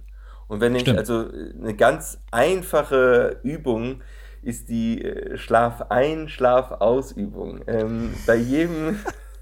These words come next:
Speaker 1: <laughs> bei jedem Einatmen denke ich, „Schlaf ein.“ Und bei jedem Ausatmen denke ich, Schlaf aus. Schlaf ein. Schlaf
Speaker 2: Wundervoll, jetzt sind unsere Zuhör-, Zuhörer eingeschlafen.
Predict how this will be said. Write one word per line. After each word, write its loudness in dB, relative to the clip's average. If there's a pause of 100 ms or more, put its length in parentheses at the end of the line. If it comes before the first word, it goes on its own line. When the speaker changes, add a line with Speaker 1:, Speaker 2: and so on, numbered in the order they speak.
(680)
Speaker 1:
<laughs> -18
bei 4
jedem -2 (760)
Einatmen 2
denke 0
ich, -8 (120)
„Schlaf 0 (100)
ein.“ -6 (640)
Und -12
bei 2
jedem -2
Ausatmen 0
denke -6
ich, -10 (580)
Schlaf 0 (120)
aus. -6 (500)
Schlaf -8 (240)
ein. -14 (580)
Schlaf -6 (840)
Speaker 2:
Wundervoll, 4
jetzt 0
sind 6
unsere 8
Zuhör-, 6
Zuhörer 4
eingeschlafen. 0